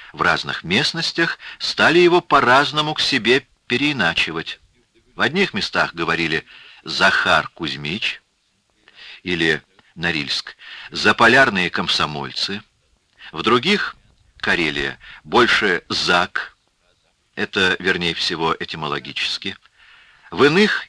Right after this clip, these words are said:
инта "зык". Мне приходилось слышать "зэк". Старый соловчанин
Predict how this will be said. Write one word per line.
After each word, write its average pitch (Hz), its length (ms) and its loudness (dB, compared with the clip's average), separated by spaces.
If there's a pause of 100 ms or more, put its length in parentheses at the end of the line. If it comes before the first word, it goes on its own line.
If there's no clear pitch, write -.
инта 101 520 -4 (160)
"зык". 104 640 -4 (840)
Мне 95 280 0
приходилось 85 560 -2
слышать - 600 -4 (360)
"зэк". 78 580 -6 (760)
Старый 104 400 -2
соловчанин 90 720 -2